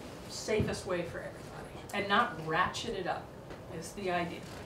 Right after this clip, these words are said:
It is not perfect, by the way, obviously not, but it was our best. Look, I'm sorry if you don't like it, but we really worked hard to try to work with all of you to put this bill forward, because nothing is actually a serious problem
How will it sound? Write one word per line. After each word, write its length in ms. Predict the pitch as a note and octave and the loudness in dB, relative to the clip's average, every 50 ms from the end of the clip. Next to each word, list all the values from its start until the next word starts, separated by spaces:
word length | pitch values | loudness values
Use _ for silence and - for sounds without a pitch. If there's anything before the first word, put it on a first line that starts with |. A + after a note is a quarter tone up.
| - - - - - - - | -10 -10 -10 -10 -10 -4 0
It 80 | A#3+ | 2
is 180 | G#3+ A#3 A#3 - | 4 4 6 6
not 240 | B3 B3 - - - | 6 6 6 4 4
perfect, 320 | C4+ C4 C4 - - - - | 2 2 2 0 -4 -6 -4
by 120 | - D3 | -4 -2
the 120 | - - - | -2 -2 -2
way, 340 | - - - - E3+ E3+ | -4 -6 -6 -6 -4 -4
obviously 380 | E3 E3 E3+ E3 D#3+ - - F3 | -4 -4 -4 -4 -4 -4 -2 0
not, 360 | E3+ F3 F3+ F3 - - - - - - | 0 2 2 4 2 2 0 -2 -4 -4
but 160 | - - - - - - - - - - - - - - - - | -4 -4 -2 -4 -4 -8 -8 -6 -6 -6 -8 -8 -10 -12 -2 2
it 160 | A3+ A#3 A3+ | 2 4 8
was 220 | C4+ C4+ C4 - - | 10 10 10 10 8
our 280 | - A3+ - - - | 8 8 8 8 8
best. 480 | A3+ A#3 A#3 A3+ A3 A3 - - - - | 8 8 8 8 8 6 2 -2 -2 2
Look, 240 | A#3+ A3+ - - - - - - - - | 4 4 4 4 2 -6 -8 -8 -6 -4
I'm 160 | - - G#3 | -2 -2 -2
sorry 320 | G3+ - - A#3 A#3 A#3 A3 | -2 4 8 10 10 10 8
if 60 | A3 | 8
you 60 | A#3 | 6
don't 180 | A3+ A3+ A3+ A3 | 6 6 6 6
like 220 | G#3 A3+ A#3+ - | 6 4 4 2
it, 120 | D#4 - - - - | -2 -6 -6 0 2
but 220 | G#3+ G#3 G#3 G#3+ | 2 2 2 0
we 140 | A3 A#3 B3+ B3+ | -4 -4 -4 -2
really 360 | A#3 A#3 A#3+ B3 B3 B3 A#3 | -2 -2 0 0 0 2 2
worked 300 | A3 A3+ A3+ A3 A3 - | 4 4 4 4 2 0
hard 400 | - A3 - - - D#4 E4+ - - - - - - - - - - - - - - - - | 2 4 6 6 6 4 2 -2 -4 -6 -8 -8 -8 -6 -8 -6 -6 -6 -6 -6 -6 -6 -6
to 100 | - A3+ | -4 0
try 200 | A3 - B3 A#3 | 4 6 8 8
to 80 | G#3+ G#3 | 8 8
work 240 | G#3+ A#3 A#3 - | 8 6 4 4
with 160 | - G#3+ - - | 4 2 2 2
all 260 | G3 G#3 G#3+ A#3 B3 | 4 4 4 4 2
of 140 | B3 A3 A3+ | 2 0 -2
you 420 | A3+ A3 A3 A3 A3+ A3+ A3 G#3+ G#3 - - | -2 -2 -2 -2 -2 -2 -2 -2 -2 -2 -4
to 80 | - A3 A3 - | -4 -4 -2 -2
put 200 | A3+ A3 G#3+ - | -2 -2 -2 0
this 180 | G#3 G3 G3+ | 0 0 0
bill 240 | - - G#3 G#3 G3+ G3+ - - | -2 -2 -2 -2 -2 -2 -4 -4
forward, 460 | - - F3+ E3+ E3 E3+ F3+ F#3+ - - - - - - - - - - - - - - - - - - | -2 -2 0 2 2 4 4 2 2 -2 -6 -10 -10 -10 -10 -10 -10 -10 -10 -10 -12 -12 -12 -10 -8 -6
because 420 | - G#3 - - G#3+ G3 F3 - | -4 -2 2 4 4 4 6 4
nothing 640 | F#3 F3+ F#3 G3 G#3+ A#3 - E4 E4 F4 F#4 - - - - - - | 4 4 6 6 6 6 6 6 6 6 6 4 2 0 -6 -6 0
is 140 | - A#3 A3 | 4 6 8
actually 420 | G#3+ G3 G3 G3 - F#3+ E3+ E3 | 8 8 6 4 2 0 2 2
a 60 | E3 D#3 | 2 0
serious 380 | - - D#3+ D3+ D3 C3+ - - | 0 -2 -4 -4 -6 -6 -8 -6
problem 360 | - D3+ - - - - | -4 -4 -4 -2 -4 -6